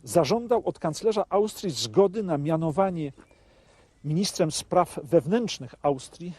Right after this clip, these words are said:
nazisty. Zażądał, aby usunąć z armii austriackiej generałów, którzy opowiadali się za niepodległością swojego państwa. Zażądał wreszcie przyjęcia przez Austrię systemu ekonomicznego Niemiec.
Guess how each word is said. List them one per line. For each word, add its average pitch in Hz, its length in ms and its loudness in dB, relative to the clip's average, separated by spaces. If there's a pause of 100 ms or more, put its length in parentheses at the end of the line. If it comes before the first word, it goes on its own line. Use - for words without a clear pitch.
(120)
nazisty. 160 640 0 (800)
Zażądał, 185 460 2
aby 170 260 2
usunąć 160 520 0
z - 120 -4
armii 165 320 2
austriackiej 151 640 -4
generałów, 156 640 0
którzy 170 340 2
opowiadali 147 580 4
się 170 200 4
za 147 360 4 (520)
niepodległością 165 960 4
swojego 147 340 2
państwa. 113 500 -6 (680)
Zażądał 202 380 4
wreszcie 196 420 0 (840)
przyjęcia 185 520 4
przez - 320 -2
Austrię 175 560 2 (400)
systemu 180 680 0
ekonomicznego 151 760 -2
Niemiec. 135 520 -4